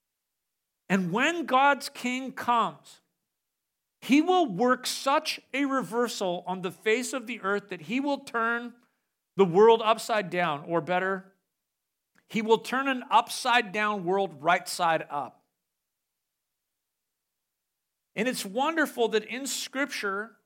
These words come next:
God, as he is, as he is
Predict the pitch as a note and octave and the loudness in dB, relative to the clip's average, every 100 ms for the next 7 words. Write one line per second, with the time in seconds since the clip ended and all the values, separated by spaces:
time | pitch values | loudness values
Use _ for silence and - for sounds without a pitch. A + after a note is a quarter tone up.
0 | _ _ _ _ _ _ _ _ D#3 A3 | _ _ _ _ _ _ _ _ -4 6
1 | C#4+ D#4 C#4 C4 C#4 - - _ _ - | 6 6 2 0 0 0 -10 _ _ -2
2 | A#3+ B3 B3+ D4+ C#4 - | -2 0 -2 -2 -2 -8